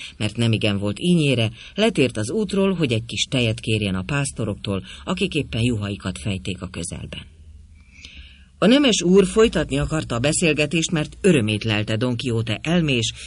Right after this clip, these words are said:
és kellemes kifejezés módjában, amidőn Don Quixote feltekintett,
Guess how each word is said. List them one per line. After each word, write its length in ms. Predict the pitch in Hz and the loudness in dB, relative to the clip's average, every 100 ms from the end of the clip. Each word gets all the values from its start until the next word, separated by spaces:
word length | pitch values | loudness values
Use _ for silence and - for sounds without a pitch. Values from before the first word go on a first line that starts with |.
| - | -8
és 160 | 113 - | -4 2
kellemes 540 | 185 131 110 90 90 | 4 4 2 0 -2
kifejezés 640 | - 123 110 107 107 101 | -4 -4 -2 -2 -2 -2
módjában, 600 | 120 120 120 107 120 120 127 - - - | -2 -2 -2 -2 0 -2 -4 -12 -12 0
amidőn 420 | 226 226 180 139 | 4 6 6 6
Don 180 | 208 233 | 4 4
Quixote 400 | 220 208 190 151 | 2 0 2 -2
feltekintett, 920 | - 156 151 143 160 143 151 160 | 2 2 2 -2 -2 -2 -2 -6